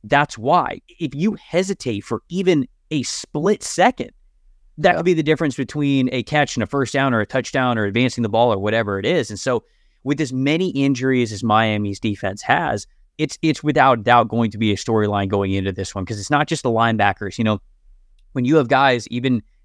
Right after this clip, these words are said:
without play action, move from one side of the line of scrimmage to the other, you know, you're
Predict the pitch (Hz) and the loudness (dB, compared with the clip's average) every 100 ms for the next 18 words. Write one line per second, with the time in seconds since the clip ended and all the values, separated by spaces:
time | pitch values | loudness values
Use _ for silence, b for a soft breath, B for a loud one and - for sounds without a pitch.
0 | - 123 131 123 - 117 104 107 - 104 | -4 0 4 2 2 0 2 2 -2 0
1 | 123 - 107 113 117 123 113 113 110 - | 0 0 -2 0 0 0 0 0 0 0
2 | 120 113 - 101 101 131 113 - _ _ | -2 -2 -2 0 2 4 2 0 _ _
3 | 139 131 _ - 131 123 117 | -4 -4 _ -2 2 2 0